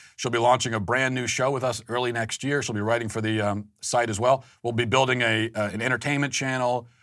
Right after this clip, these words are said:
a new investigative journalism team. Uh, we'll have partnerships with like-minded creators like PragerU. By the end of the year, we'll have all of their, um, their entire library will be available on our website to members.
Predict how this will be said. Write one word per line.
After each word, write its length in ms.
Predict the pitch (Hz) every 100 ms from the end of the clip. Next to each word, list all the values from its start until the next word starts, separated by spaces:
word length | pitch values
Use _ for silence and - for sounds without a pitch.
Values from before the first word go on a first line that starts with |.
| _
a 60 | 101
new 200 | 117 123
investigative 520 | 113 117 107 107 98
journalism 480 | 90 143 139 127 123
team. 480 | 127 123 123 120 120 _ _
Uh, 120 | -
we'll 100 | 104
have 240 | 110 101 -
partnerships 720 | 151 151 139 117 135 117 -
with 280 | 107 101 95 _ _ _ -
like-minded 540 | 113 131 120 123 120
creators 440 | 113 120 120 117 110
like 160 | 87
PragerU. 520 | - 123 113 113 123
By 120 | 120 104
the 100 | 113
end 100 | 113
of 60 |
the 80 | 110
year, 180 | 113 113
we'll 120 | 107
have 220 | 98 95
all 260 | - 120 131
of 120 | 117
their, 380 | 113 107 104 104
um, 360 | 101 95 90 90 -
their 140 | 113 117
entire 420 | 110 123 123 110
library 440 | 110 120 107 82
will 100 | 80
be 180 | 87 90
available 460 | 92 104 101 95 92
on 140 | 95
our 100 | 95
website 480 | 95 95 - 95 92
to 100 | 95
members. 380 | 101 95 90